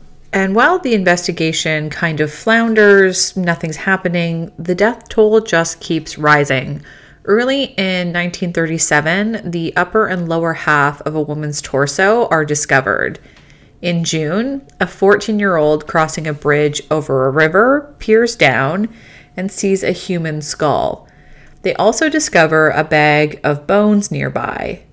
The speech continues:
And when three men are scavenging in the Ninth Street dump in August, they discover what might have been the butcher's final victims. They discover a number of packages containing dismembered thighs,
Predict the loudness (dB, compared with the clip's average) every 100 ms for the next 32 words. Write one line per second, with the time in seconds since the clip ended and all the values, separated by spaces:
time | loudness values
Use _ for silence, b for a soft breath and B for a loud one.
0 | _ _ _ _ -4 0 0 -2 -6 -6
1 | -4 2 4 4 2 -2 0 2 0 2
2 | 2 2 0 0 0 0 -2 -2 0 0
3 | 0 0 -6 -6 -4 -4 0 2 2 2
4 | 0 0 0 0 2 2 2 -4 -12 -16
5 | B B B 4 6 4 0 2 4 6
6 | 4 2 2 2 2 -2 0 0 0 -4
7 | -8 -8 -6 2 0 2 -4 -4 -4 -2
8 | 0 0 0 0 -2 -4 -8 -8 -10 -14
9 | -18 B B B B 2 2 2 -2 0
10 | 2 4 4 4 0 0 2 0 0 -2
11 | 0 0 0 2 2 -2 -4 -6 -4 -4
12 | -2 -4 -4 -4 -4 -2 -2 0 0 -2
13 | -4 0 2 2 2 0